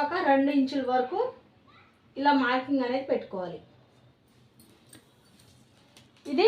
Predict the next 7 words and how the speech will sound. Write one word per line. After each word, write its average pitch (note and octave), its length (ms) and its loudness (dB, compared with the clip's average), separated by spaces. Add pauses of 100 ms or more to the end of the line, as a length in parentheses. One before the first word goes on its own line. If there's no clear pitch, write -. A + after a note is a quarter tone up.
(100)
మనకి C#4+ 260 2 (240)
నడుము C#4 280 4 (100)
కొలత. A3 260 6 (760)
నెక్స్ట్ C#4 300 2
వచ్చేసి D#4 340 4
మనకి D4 240 0 (100)
కావాల్సింది D4 600 6